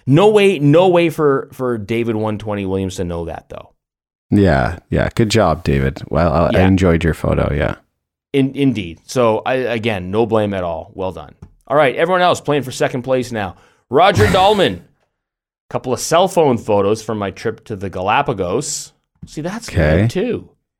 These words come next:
Speaker 2: Yeah.
Speaker 1: Oh, man. The turtles. We returned yesterday. What was the name of, uh, Darwin's ship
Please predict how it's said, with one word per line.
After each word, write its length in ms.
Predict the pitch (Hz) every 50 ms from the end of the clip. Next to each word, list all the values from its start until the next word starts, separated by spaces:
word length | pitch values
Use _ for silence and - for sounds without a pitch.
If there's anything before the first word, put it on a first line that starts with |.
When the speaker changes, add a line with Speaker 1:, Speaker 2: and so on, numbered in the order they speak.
| _ _ _ -
Speaker 2:
Yeah. 460 | 92 85 80 87 101 107 104 98 90
Speaker 1:
Oh, 40 | 87
man. 720 | 87 95 110 123 131 139 147 151 151 151 151 151 151 - _ _
The 80 | -
turtles. 680 | - - - - 127 156 190 185 185 185 185 - _ _ _ _ _ _ _ _ _ _ _ _ _ _ _ _ _
We 120 | - 135
returned 460 | 151 151 139 - 170 175 180 185 175 139
yesterday. 520 | 117 127 151 151 147 - 151 147 147 135
What 180 | 123 131 170 190
was 160 | 208 185 165
the 80 | 185
name 440 | 170 170 165 165 160 160 160 160 160 139
of, 560 | - - 127 135 135 135 131 123 113 107 123
uh, 600 | 135 131 131 127 123 123 120 120 117 117 113 117 - - 113
Darwin's 520 | 107 117 117 120 120 117 113 107 107 101
ship 420 | - - - - 110 98 - -